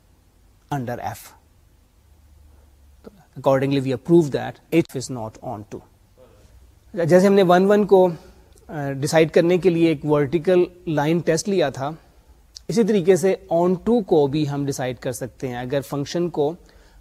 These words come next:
گراف کی شکل میں گیون ہو، then we can decide whether the function is on to or not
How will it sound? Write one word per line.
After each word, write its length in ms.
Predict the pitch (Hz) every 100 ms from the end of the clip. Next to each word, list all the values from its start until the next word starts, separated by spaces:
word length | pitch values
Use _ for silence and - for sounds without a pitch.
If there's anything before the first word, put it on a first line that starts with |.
| 131
گراف 260 | 139 135 147
کی 120 | 214
شکل 260 | 175 170 156
میں 200 | 143 123
گیون 280 | 147 214
ہو، 120 | 147 - _ _ _ _ -
then 100 | 156
we 100 | 143 147
can 40 | 147
decide 400 | 143 - 143 147
whether 240 | 139 135
the 260 | 131 - 139
function 280 | 131 143
is 420 | 143 - - - 151
on 140 | 160
to 120 | 185
or 260 | 175 135
not 100 | 127